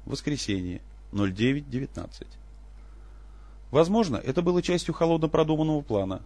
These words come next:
дополнительным эпизодом в расчётливой цепи воздействия, техническим актом, на который он поддался как озабоченный юнец, как полубезумный мартовский кот. Возможно, но Артём не хотел думать об этом. Он не хотел думать, что её глаза могли лгать,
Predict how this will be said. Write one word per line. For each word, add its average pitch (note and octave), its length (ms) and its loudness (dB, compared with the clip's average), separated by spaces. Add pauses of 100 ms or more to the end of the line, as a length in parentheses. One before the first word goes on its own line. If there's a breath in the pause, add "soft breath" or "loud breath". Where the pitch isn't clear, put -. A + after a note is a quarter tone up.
(120)
дополнительным F3 640 2
эпизодом E3 560 2
в G2 80 -4
расчётливой G#2 500 0
цепи G#2 240 -4
воздействия, G2 680 0 (180)
техническим D3+ 580 2
актом, C3 380 4
на B2 80 0
который B2 340 4
он A2 140 2
поддался A2+ 500 2
как - 160 -4
озабоченный A2 560 2
юнец, G#2 460 -2 (300 soft breath)
как - 180 -4
полубезумный F3 600 2
мартовский E3 460 -2
кот. - 240 -6 (720)
Возможно, G#2+ 580 0 (260)
но C3 120 4
Артём E3 240 2
не E3+ 80 0
хотел D#3 320 2
думать F#2+ 260 -2
об F2+ 160 -2
этом. - 240 -8 (320)
Он D3+ 120 4
не F3 80 2
хотел E3+ 320 2
думать, F3 260 2
что - 160 -2
её B2+ 220 2
глаза C3+ 320 4
могли A#2 260 0
лгать, A2 400 0